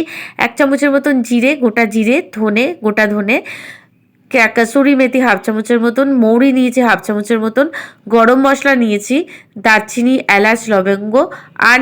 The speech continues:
নিয়েছি হচ্ছে জায়ফল, জয়িত্রী, একদম সামান্য অল্প পরিমাণে, কারণ যতটা পরিমাণে আপনাদের রান্নার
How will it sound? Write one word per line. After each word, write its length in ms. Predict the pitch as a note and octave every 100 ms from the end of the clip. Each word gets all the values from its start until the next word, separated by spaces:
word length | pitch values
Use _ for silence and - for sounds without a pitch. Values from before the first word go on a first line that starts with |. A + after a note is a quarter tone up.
| B3+
নিয়েছি 300 | A3 G3+ A#3+
হচ্ছে 380 | A3+ G3+ - B3+ G#4 - - - -
জায়ফল, 420 | A#3+ G#3+ G3+ B3 A#3
জয়িত্রী, 420 | G3 D#3+ - D#3+ -
একদম 560 | B3 C4 B3 - E4 E4+ E4+
সামান্য 480 | - C4+ A3 G3+ F3 -
অল্প 220 | C4 C4 B3
পরিমাণে, 400 | G3+ F3+ E3+ - - - -
কারণ 180 | C#4+ C#4+
যতটা 400 | A#3+ A#3 A#3+ C#4
পরিমাণে 400 | E4 E4+ E4 F4
আপনাদের 380 | E4+ C#4+ D#4 D4+ C#4+
রান্নার 420 | A#3+ A#3 C4